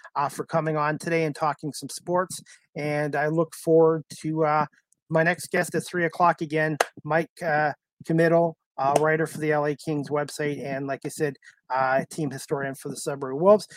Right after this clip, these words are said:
He'll be on at three o'clock. So anyways, guys, I just wanna say thank you to everybody for watching Live with C D P, and we'll see you guys in about an hour and a half,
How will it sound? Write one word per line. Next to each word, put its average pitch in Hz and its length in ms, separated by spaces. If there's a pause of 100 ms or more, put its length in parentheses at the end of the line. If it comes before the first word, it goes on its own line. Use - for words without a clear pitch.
(140)
He'll 190 200
be 185 160
on 165 200
at 151 100
three 160 220
o'clock. 143 420
So 147 260 (320)
anyways, 214 420
guys, 202 420
I 185 140
just 175 220
wanna 185 180
say 175 240
thank 180 400
you 185 100
to 160 160
everybody 160 480
for 156 240
watching 151 480 (260)
Live 156 240
with 151 120
C 165 180
D 151 160
P, 220 300 (320)
and 156 200
we'll 160 140
see 190 200
you 185 160
guys 170 460
in 160 720
about 160 260
an 156 120
hour 160 180
and 170 100
a 170 40
half, 214 400